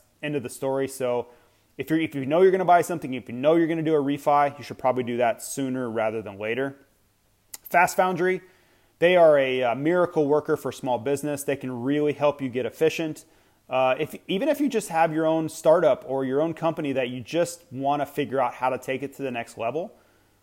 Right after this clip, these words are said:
what is a phone call gonna hurt? Reach out to, uh, to Robert at Fast Foundry and just see what they can do. You could ask a really open-ended question, and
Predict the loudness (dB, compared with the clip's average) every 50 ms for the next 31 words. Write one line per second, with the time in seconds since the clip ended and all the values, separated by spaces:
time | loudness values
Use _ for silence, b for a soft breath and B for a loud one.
0 | b b -2 2 4 4 4 4 2 0 0 0 0 0 2 0 0 0 0 -6
1 | -8 -8 -8 -10 -10 -10 -14 _ -6 -4 -4 -4 0 4 4 6 6 4 2 -4
2 | -6 -4 -2 -2 0 2 2 4 2 2 0 -2 -6 -2 0 2 2 2 4 2
3 | 0 0 0 0 2 2 2 0 -2 -8 -4 -2 -2 -2 -2 -4 -8 -6 -6 -6
4 | -6 -4 -4 -4 -4 -4 -4 -4 -4 -4 -6 -4 -2 -2 0 0 0 -2 -2 -4
5 | -4 -4 -4 -4 -6 -6 b b b b b b -6 -4 -2 0 2 2 2 0
6 | 0 0 0 0 -2 -2 0 0 2 2 2 2 0 -2 0 0 0 0 0 -4
7 | -4 -4 -6 -6 -8 -4 0 2 2 2 0 -4 -10 -10 -10 -12 -12 b b b
8 | b b b b b b b _ -6 -4 -4 -2 -2 -2 -4 -4 -6 -8